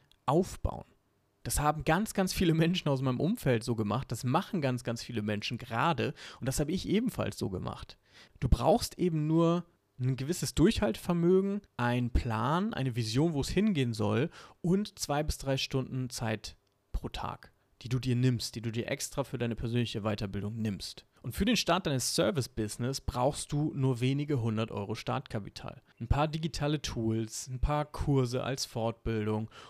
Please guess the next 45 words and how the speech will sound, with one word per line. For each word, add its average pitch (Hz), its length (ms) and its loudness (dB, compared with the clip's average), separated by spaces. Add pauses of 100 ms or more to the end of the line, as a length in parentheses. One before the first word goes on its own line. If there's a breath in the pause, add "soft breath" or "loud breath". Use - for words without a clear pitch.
und 120 140 -6
dann 135 100 4
bist 135 240 -2
du 160 60 4
ready 107 320 0
to 123 160 -4
go. 151 340 2 (520 soft breath)
Wie 131 60 -2
gesagt, 143 280 -2
du 131 40 -2
brauchst 131 600 0
nur 139 240 -2
ein 208 440 -2 (140)
Skill, 135 600 0 (180)
der 117 200 -2
am 117 140 -4
Markt 120 500 -4
gefragt 120 520 -4
ist. - 380 -14 (480)
In 123 80 -2
meinem 131 200 2
Fall 135 260 0
war 131 80 2
es - 100 -6
damals 123 300 -2
Copywriting 110 600 -4
und 104 100 -4
ich - 100 -8
konnte 127 240 -4
nach 113 140 -2
einem 143 260 0
Monat 131 500 -2 (300 soft breath)
direkt 113 300 -4
meine 107 220 -4
Rechnung - 320 -10
bezahlen. - 400 -16 (1080)
Und 123 160 2
warum 127 360 4
ging 180 180 2
das 175 160 0
schon 156 160 -4
nach 160 160 -4
einem 143 240 -2
Monat? 156 380 -2
Naja, 127 400 0